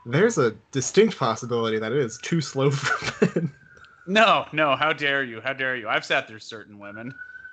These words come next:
Speaker 1: All right, hold on. I don't know. I think it, it, I don't know. I love Kelly Reichardt,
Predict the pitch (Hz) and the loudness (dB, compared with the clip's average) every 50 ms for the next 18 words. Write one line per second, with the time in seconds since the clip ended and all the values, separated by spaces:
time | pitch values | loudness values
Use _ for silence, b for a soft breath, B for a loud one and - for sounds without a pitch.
0 | - - 1077 1077 1077 - 1077 1077 1077 1077 1077 1077 - - - - - - - - | -18 -16 -14 -14 -14 -14 -16 -12 -10 -8 -8 -8 -8 -8 -10 -10 -10 -12 -12 -14
1 | - - - - - - - - _ _ - - _ - - - - - - 170 | -16 -16 -16 -14 -14 -14 -16 -16 _ _ -20 -20 _ -20 -20 -20 -14 -6 0 2
2 | 202 220 196 156 139 139 147 156 151 - 240 233 214 165 143 - - 156 143 143 | 4 6 6 6 6 6 4 4 2 2 4 4 4 2 2 0 -2 -2 -2 -2
3 | - _ _ _ _ _ _ _ _ _ _ _ - - - _ _ _ - - | -4 _ _ _ _ _ _ _ _ _ _ _ -20 -20 -20 _ _ _ -14 -12
4 | - - - - - - - - - 127 113 107 101 101 - 135 147 135 113 113 | -12 -12 -12 -14 -18 -20 -18 -14 -12 -10 -10 -10 -10 -6 -4 -2 -2 -2 -2 -2
5 | 107 104 104 - - - - - - - - - 110 110 107 107 107 104 - - | -4 -4 -6 -8 -12 -20 -20 -20 -20 -16 -12 -10 -8 -8 -6 -6 -6 -8 -8 -10
6 | 101 98 | -12 -12